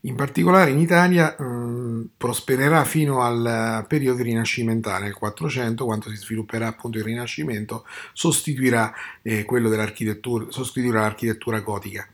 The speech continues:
E nelle altre nazioni invece ha avuto dei percorsi differenti, in particolare in Inghilterra, diciamo che il gotico, mm, ha continuato a svilupparsi sino alle soglie dell'epoca industriale.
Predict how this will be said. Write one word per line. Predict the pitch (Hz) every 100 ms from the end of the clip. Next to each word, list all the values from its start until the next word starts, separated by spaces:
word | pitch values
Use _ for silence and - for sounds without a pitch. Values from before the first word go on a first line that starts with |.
| - - - - -
E | 127 120
nelle | 156 170
altre | 143 180
nazioni | 214 214 160 143
invece | 131 135 120
ha |
avuto | 120 123
dei | 113
percorsi | 113 110 - 117 -
differenti, | 110 107 113 101 104
in | 107
particolare | 117 - 123 127 117
in |
Inghilterra, | 123 160 151 117 117 117 127 - - - _
diciamo | - 113 131 123
che | 120
il | 123
gotico, | 139 120 117 117 120 120 -
mm, | 120
ha | 107
continuato | 117 117 123 127 117
a |
svilupparsi | 110 139 147 - 107 107 -
sino | 113 123
alle | 120
soglie | 117 120 113 113
dell'epoca | 113 110 110 110 107 -
industriale. | 117 113 110 - 104 104 98 98